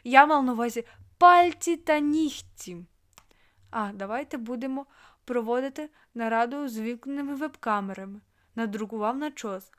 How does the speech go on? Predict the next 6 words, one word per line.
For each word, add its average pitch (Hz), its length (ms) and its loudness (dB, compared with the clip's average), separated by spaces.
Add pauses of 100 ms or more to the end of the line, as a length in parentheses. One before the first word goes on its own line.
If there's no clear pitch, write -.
«Хто 359 420 4
за?» 262 380 2 (1120)
«Ем, 226 640 -6 (160)
може, 226 400 -6
не 220 200 -4
треба? 262 480 -6